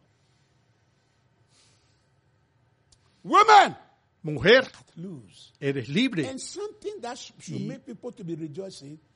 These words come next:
Speaker 2: algo
Speaker 1: the priest was anointed.
Speaker 2: que debía de ser sensi-, el
Speaker 1: Ah.
Speaker 2: sacerdote estaba molesto.
Speaker 1: He was an-, eh, eh,
Speaker 2: Él
Speaker 1: eh,
Speaker 2: se enojó.
Speaker 1: six days. Eh, eh, eh, if
Speaker 2: Escucha.
Speaker 1: you want to be healed,
Speaker 2: Si
Speaker 1: eh,
Speaker 2: quieres
Speaker 1: come
Speaker 2: ser
Speaker 1: on, eh.
Speaker 2: sanada, vengan.
Speaker 1: He didn't know that
Speaker 2: Él no
Speaker 1: this,
Speaker 2: sabía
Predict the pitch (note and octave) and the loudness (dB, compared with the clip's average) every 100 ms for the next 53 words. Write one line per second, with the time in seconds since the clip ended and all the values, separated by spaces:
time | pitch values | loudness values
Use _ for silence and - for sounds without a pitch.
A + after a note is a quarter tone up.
0 | - D#3 F#3 A3+ A3+ C#3+ E3 - G3 - | -4 -4 0 -2 -2 -10 -18 -16 -18 -18
1 | C#3 B2+ A2+ A#2+ - - _ _ - D#3 | -20 -20 -20 -20 -20 -20 _ _ -2 2
2 | D#3+ D3+ F#3+ F#3+ F#3 E3 - - D3 C#3 | 2 0 2 4 2 -2 -10 -20 -18 -8
3 | D3 C#3 F3+ D#3 D#3 D#3+ - - F#3+ G3 | -6 -6 -8 -8 -8 -10 -12 -8 -6 -2
4 | F#3+ D#3+ E3 D3 A3 A3 D#3+ F#3 F#3 E3+ | -2 -2 -4 -2 -2 -2 -4 -2 -2 -2
5 | C#3+ C#3+ F#3 - B2+ - _ _ _ _ | -4 -4 -4 -6 -12 -14 _ _ _ _
6 | - - C4 A#3+ G#3+ G3 F#3+ - - E3 | -20 -8 -6 -6 -8 -12 -14 -18 -14 -10
7 | - E3+ D#3+ F#3 A3+ G3+ E3 A#3 A#3+ G3 | -8 -4 -2 0 0 0 -4 -2 0 0
8 | - - - F#3+ F#3+ F#3 F3+ - _ - | -2 -14 -8 -8 -6 -10 -10 -16 _ -12
9 | F3+ G#3 A#3 A#3+ C#3+ F#3 A#3 G3+ F3+ D3 | -8 -4 -2 -2 -4 -6 -8 -8 -10 -10
10 | G#3 A3 A3 - - D3+ G3+ G3+ A#3 A3 | -6 -6 -8 -10 -6 -2 0 2 2 2
11 | G3+ F3 F#3+ G#3+ A#3 - _ _ _ - | 2 2 2 0 -4 -8 _ _ _ 2
12 | E3 B3 A3 G3 F3 F#3 G3+ G3+ F#3+ F3 | 6 6 6 2 0 -8 -12 -12 -10 -10
13 | D3+ C#3+ C#3+ - - - F#3+ A3+ G#3+ G3+ | -10 -12 -14 -18 -10 -2 0 0 -2 -2
14 | F3+ A3+ E3 C#3+ | -2 -2 -2 -4